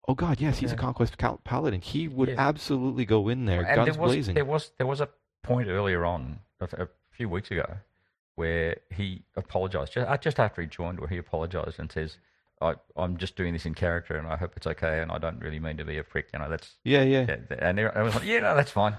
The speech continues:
Speaker 2: Yeah, do
Speaker 1: Yeah,
Speaker 2: that. Yeah,
Speaker 1: yeah.
Speaker 2: we, it's
Speaker 1: I, I
Speaker 2: okay."
Speaker 1: mean, sometimes you gotta do that.
Speaker 2: And now I
Speaker 1: Sometimes
Speaker 2: think that what's happened is, is he's just gone, "Okay, yeah, well, he's been given
Speaker 1: The freedom,
Speaker 2: the
Speaker 1: yeah.
Speaker 2: freedom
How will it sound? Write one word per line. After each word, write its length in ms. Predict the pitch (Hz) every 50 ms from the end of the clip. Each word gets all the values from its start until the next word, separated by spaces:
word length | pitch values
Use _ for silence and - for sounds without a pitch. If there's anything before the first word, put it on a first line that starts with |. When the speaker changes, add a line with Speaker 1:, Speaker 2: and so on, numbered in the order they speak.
| -
Speaker 2:
Yeah, 120 | - - -
do 40 | 120
Speaker 1:
Yeah, 140 | 143 165 165
Speaker 2:
that. 160 | - 101 -
Yeah, 200 | - 104 104 101 92
Speaker 1:
yeah. 200 | 120 127 131 127 127 - -
Speaker 2:
we, 60 | 90
it's 160 | 98 107 -
Speaker 1:
I, 40 | -
I 120 | 139 151 - -
Speaker 2:
okay." 160 | - 170 170 -
Speaker 1:
mean, 80 | 135 135
sometimes 380 | - 180 175 - 180 151 139
you 60 | 131
gotta 160 | 127 123 117 110
do 140 | 107 135
that. 200 | - 113 - -
Speaker 2:
And 100 | 107 110
now 180 | 120 123 127 110 113
I 60 | 107
Speaker 1:
Sometimes 100 | 98 -
Speaker 2:
think 140 | - 101 - -
that 60 | 95
what's 180 | 95 98 -
happened 240 | - 104 - - 95 -
is, 120 | 95 92
is 240 | 98 95 98 90 90
he's 180 | 90 101 95
just 160 | 90 101 87 -
gone, 160 | 98 92 98 120
"Okay, 320 | 117 - 92 98 98 80
yeah, 80 | 87 113
well, 260 | 101 90 90 - - - _ _ _ _ _ _ _ -
he's 120 | 104 -
been 240 | - - 90 90 90
given 520 | 80 107 107 113 117 110 90 73 71 - - _ _ _ _
Speaker 1:
The 80 | - 110
freedom, 400 | - - 92 92 113 143 160 143
Speaker 2:
the 140 | - 104 98
Speaker 1:
yeah. 60 | 110
Speaker 2:
freedom 380 | 110 104 98 92 104 104 104 107